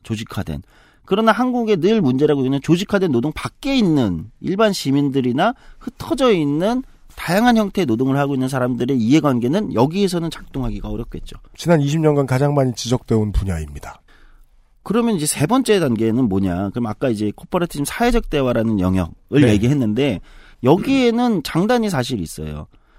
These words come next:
Speaker 1: 이 사회적 대화를 채택하고 있는 이 모델에서는 전 사회적인 아젠다를 다뤄요.
Speaker 2: 음.
Speaker 1: 개별 아젠다를 다루기엔 좀 그래요. 그거는 개별 상임이나 이런 데서 다루니까.
Speaker 3: 네.
Speaker 1: 근데 전 사회적으로 가야 될 방향성이나 큰 합의 방향이나 이런 걸 다루는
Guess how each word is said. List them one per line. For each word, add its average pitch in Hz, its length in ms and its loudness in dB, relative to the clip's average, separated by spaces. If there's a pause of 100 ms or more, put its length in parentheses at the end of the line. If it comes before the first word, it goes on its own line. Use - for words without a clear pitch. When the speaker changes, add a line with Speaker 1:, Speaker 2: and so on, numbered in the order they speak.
(220)
Speaker 1:
이 247 300 2
사회적 254 320 -2
대화를 208 240 2
채택하고 175 560 -2
있는 151 340 0
이 220 260 0
모델에서는 120 760 0 (460)
전 233 260 2
사회적인 262 440 0
아젠다를 139 400 0
다뤄요. 78 420 -10
Speaker 2:
음. - 560 -20
Speaker 1:
개별 165 320 0
아젠다를 214 480 0
다루기엔 123 400 -2
좀 127 100 -4
그래요. 87 240 -8
그거는 160 580 -2
개별 151 600 0 (300)
상임이나 185 440 -6
이런 127 180 0
데서 123 140 -6
다루니까. 85 640 -8
Speaker 3:
네. 101 200 0 (200)
Speaker 1:
근데 185 100 -4
전 175 280 0
사회적으로 208 800 2
가야 135 260 -2
될 165 120 0
방향성이나 147 600 -4
큰 - 340 -8
합의 214 320 -4
방향이나 135 400 -2
이런 151 160 2
걸 156 100 0
다루는 101 680 -2